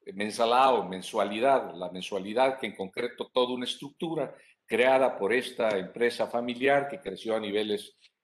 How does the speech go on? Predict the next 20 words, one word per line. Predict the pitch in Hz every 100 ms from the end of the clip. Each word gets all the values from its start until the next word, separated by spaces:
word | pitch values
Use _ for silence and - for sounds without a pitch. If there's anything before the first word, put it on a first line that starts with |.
| -
eh, | 101 98 98 101 127
internacionales | 120 120 127 135 135 139 131 104
de |
gran | 87 104 120 120
magnitud, | 123 123 131 175 165 - _ _
en | 110
concreto | 101 104 123 123 127 -
corrompió | 120 113 110 127 123
políticos, | 135 143 151 151 156 -
corrompió | 113 87 92 87 123 120
instituciones | 117 131 - 139 156 147 143 - - _ _
para | 131 135 131
conseguir | 120 120 120 123
contratos | 117 127 120 107
públicos | - 131 127 123 120 - - _
en | - 135 131 -
todos | 170 170 151 123
lados, | 104 87 90 90
desde | 98 92 101 92
específicamente | - - 95 151 160 135 - 104 123 120 117 110 - -